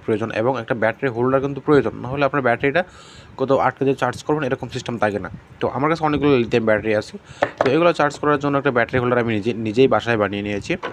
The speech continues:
এটা হচ্ছে সেই ব্যাটারি হোল্ডার, দেখেন এটা হচ্ছে পিভিসি পাইপ দিয়ে বানিয়েছি, মানে কারেন্টের যে চিকন চিকন পাইপ আছে, এক ইঞ্চি পাইপ বা হাফ ইঞ্চি পাইপ,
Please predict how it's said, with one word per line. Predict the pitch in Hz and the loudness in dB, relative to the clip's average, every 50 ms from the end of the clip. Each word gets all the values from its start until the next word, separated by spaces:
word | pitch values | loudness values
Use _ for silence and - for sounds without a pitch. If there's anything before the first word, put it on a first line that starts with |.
| - - - - - | -14 -18 -20 -16 -12
এটা | - - 143 | -4 -2 -2
হচ্ছে | 123 113 110 - - 120 | -2 -2 -4 -6 -14 -12
সেই | - 120 113 | -6 -4 -4
ব্যাটারি | 104 98 101 101 - 110 | -2 -2 -2 -2 -2 -4
হোল্ডার, | 110 104 101 104 120 175 - - - - - - - | -4 -2 -2 -4 -4 -6 -6 -10 -20 -20 -20 -20 -10
দেখেন | - - 131 175 - - - - - - - - - - | -8 -4 -4 -4 -6 -8 -18 -20 -20 -20 -20 -20 -8 -6
এটা | - 143 | -2 -2
হচ্ছে | 175 170 - 180 | 0 0 0 0
পিভিসি | - 160 147 151 147 151 | 0 2 0 2 -2 0
পাইপ | 147 131 113 110 | 0 -2 -2 0
দিয়ে | 110 113 117 110 | 0 0 2 2
বানিয়েছি, | 110 107 107 107 104 - - 180 190 - - - | 2 0 -2 -2 -4 -4 -6 -6 -6 -8 -14 -10
মানে | - 104 101 | -6 -6 -4
কারেন্টের | - - 117 117 113 110 110 107 107 | 0 0 2 2 2 0 -4 -8 -8
যে | 110 117 | -8 -8
চিকন | 110 - 127 120 117 107 | -6 -4 -4 -4 -2 -2
চিকন | 107 110 113 110 | 0 -2 -2 0
পাইপ | 95 104 110 107 | 0 -2 0 0
আছে, | 110 117 - 131 | -2 -2 -2 -2
এক | 117 113 104 | -2 -2 -2
ইঞ্চি | 113 110 107 107 107 - | -4 -6 -4 -4 -2 0
পাইপ | 113 110 107 | 0 0 0
বা | 110 107 | 0 -2
হাফ | 110 107 - | -2 -4 -4
ইঞ্চি | 117 113 110 117 | -6 -6 -6 -6
পাইপ, | 104 123 139 | -2 0 -2